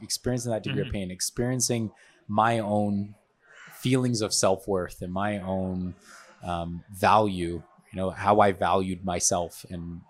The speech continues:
Speaker 1: valued my skills and my, how much of my self-esteem was attached to what other people thought of me, like,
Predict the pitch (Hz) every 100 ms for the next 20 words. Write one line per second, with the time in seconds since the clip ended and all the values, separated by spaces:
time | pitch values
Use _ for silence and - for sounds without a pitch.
0 | 95 95 92 92 92 90 - - 98 85
1 | 85 87 87 95 - _ _ _ - -
2 | 113 107 - - _ 104 95 92 95 92
3 | 90 - _ - - - 113 110 - 143
4 | 147 113 101 - 107 - - 98 104 123
5 | - 101 98 90 87 - 302 160 101 90
6 | 87 - _ _ _ _ _ _ _ _
7 | 131